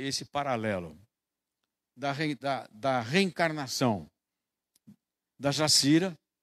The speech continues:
Ronaldo Jacira, com a reenca-, a reencarnação do Júlio, do livro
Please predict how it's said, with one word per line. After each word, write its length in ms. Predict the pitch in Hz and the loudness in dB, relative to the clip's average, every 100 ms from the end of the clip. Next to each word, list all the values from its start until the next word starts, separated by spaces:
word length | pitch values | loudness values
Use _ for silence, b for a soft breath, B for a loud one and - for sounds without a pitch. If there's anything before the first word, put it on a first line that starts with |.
| _ _ | _ _
Ronaldo 640 | 127 135 131 139 127 117 101 | 4 6 8 8 6 2 -4
Jacira, 640 | 127 113 - 143 151 143 - _ _ _ _ _ _ - | -4 -2 2 2 2 0 -6 _ _ _ _ _ _ -2
com 400 | 160 170 180 147 _ _ - | 2 4 2 -2 _ _ -2
a 120 | 139 | -2
reenca-, 420 | 139 175 185 - _ _ - | 2 2 0 -4 _ _ -8
a 260 | 147 131 135 | -4 0 0
reencarnação 800 | 127 175 170 165 160 139 160 156 | 2 0 0 -2 -2 -2 -2 0
do 160 | 151 | 0
Júlio, 640 | 120 113 165 160 117 98 - _ _ _ _ _ _ _ _ _ _ | 0 6 8 8 6 -4 -10 _ _ _ _ _ _ _ _ _ _
do 200 | 120 151 | -2 2
livro 640 | 143 156 160 151 160 135 | 4 6 6 4 0 0